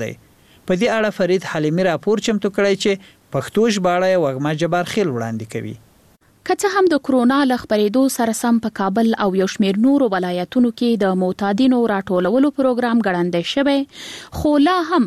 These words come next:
Speaker 2: د کابل ښار په مختلفو سیمو کې د معتادینو ګڼه ګوڼه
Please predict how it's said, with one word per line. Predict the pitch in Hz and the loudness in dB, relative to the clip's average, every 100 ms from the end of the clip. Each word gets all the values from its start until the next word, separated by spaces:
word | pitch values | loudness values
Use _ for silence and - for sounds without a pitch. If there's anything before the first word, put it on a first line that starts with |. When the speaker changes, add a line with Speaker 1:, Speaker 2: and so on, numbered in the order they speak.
| - | 0
Speaker 2:
د | 180 - | -6 -4
کابل | 226 233 320 - | -4 0 -2 0
ښار | 294 269 | -2 -2
په | 240 214 | -2 -4
مختلفو | - 269 302 330 220 | -2 0 0 0 -4
سیمو | 185 175 - | -2 -2 -2
کې | 160 160 - - 185 | -4 -4 -12 -6 -2
د | 190 185 | 0 0
معتادینو | 185 196 185 196 285 302 | 0 -2 -2 2 2 4
ګڼه | 294 277 | 2 2
ګوڼه | 262 262 | 2 2